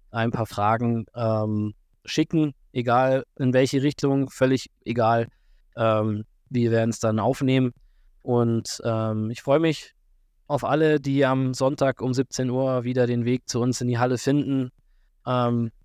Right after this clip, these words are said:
denke, es wird wieder ein, ein Spiel mit, mit viel Stimmung und allen Fans von uns, die sich auf den Weg machen am Freitag nach Memmingen, gute Fahrt, auch gute Heimreise wieder und dann, ähm, hören wir uns,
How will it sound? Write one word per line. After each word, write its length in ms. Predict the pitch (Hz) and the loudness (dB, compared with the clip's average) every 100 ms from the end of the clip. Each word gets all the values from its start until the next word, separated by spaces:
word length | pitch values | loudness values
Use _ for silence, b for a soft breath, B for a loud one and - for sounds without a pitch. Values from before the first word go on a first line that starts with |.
| _ | _
denke, 240 | 127 123 | -2 0
es 80 | 120 | -2
wird 120 | 127 | -2
wieder 200 | 127 127 | 0 2
ein, 260 | 123 123 127 | 2 0 -2
ein 120 | 131 | -2
Spiel 380 | 120 - 131 135 | -4 -4 -2 0
mit, 360 | 131 127 - - | 0 -2 -4 -14
mit 220 | 143 135 | -8 -8
viel 180 | - 147 | -4 -4
Stimmung 480 | 135 147 143 143 135 - _ _ _ _ | -2 0 2 2 0 -8 _ _ _ _
und 340 | - 127 123 - | -2 0 0 0
allen 240 | 123 127 | 0 0
Fans 500 | 120 127 127 127 - | -2 0 0 -2 -4
von 160 | - 127 | -2 0
uns, 300 | 123 127 - | 0 -2 -4
die 420 | 127 123 120 120 110 | -2 0 2 0 -4
sich 260 | - 117 | -6 -4
auf 140 | - 123 | -4 -2
den 160 | 123 | -2
Weg 160 | 120 123 | 0 0
machen 460 | 131 120 120 120 120 | 0 -2 0 0 0
am 160 | 117 | 0
Freitag 480 | - 117 117 117 - | 0 0 0 0 -2
nach 140 | 113 | -2
Memmingen, 580 | 113 117 117 117 113 113 | 0 0 0 0 0 -2
gute 220 | 120 123 | -4 -6
Fahrt, 340 | 113 120 120 117 | -2 2 2 2
auch 120 | 117 | -4
gute 280 | - 127 117 | -4 -4 -2
Heimreise 500 | 120 120 113 110 110 | 0 2 2 0 -2
wieder 320 | 110 113 107 | 0 2 2
und 180 | 107 107 _ _ _ _ _ _ | -2 -6 _ _ _ _ _ _
dann, 360 | - 107 107 110 117 | -2 0 0 -2 -2
ähm, 400 | 110 104 104 101 _ _ - | -2 0 -4 -8 _ _ -4
hören 200 | 127 143 | 0 2
wir 140 | 139 | 2
uns, 320 | 131 131 - | 2 0 -8